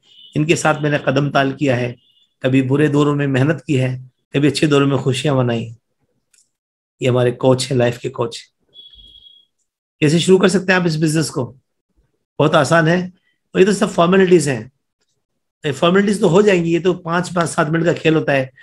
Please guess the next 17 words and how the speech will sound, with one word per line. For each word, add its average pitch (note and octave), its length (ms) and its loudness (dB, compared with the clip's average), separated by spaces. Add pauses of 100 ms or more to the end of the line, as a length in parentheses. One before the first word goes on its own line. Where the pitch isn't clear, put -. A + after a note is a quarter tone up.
(280)
बेसिक F3 400 0
चीज F3 200 -2
है, D#3 160 2
बेसिक D#3 320 -2
आइडिया C#3 260 2
है C3+ 160 0 (540)
कि D3 180 0
हम G#3 420 0
क्या F3+ 160 -2
सोचते - 400 -2
हैं B2+ 320 -4 (240)
आज A#2+ 380 -6 (460)
इस B2 120 0
बिजनेस B2+ 340 -2
के C3+ 100 0
बारे A2 220 0
में, G2 160 -10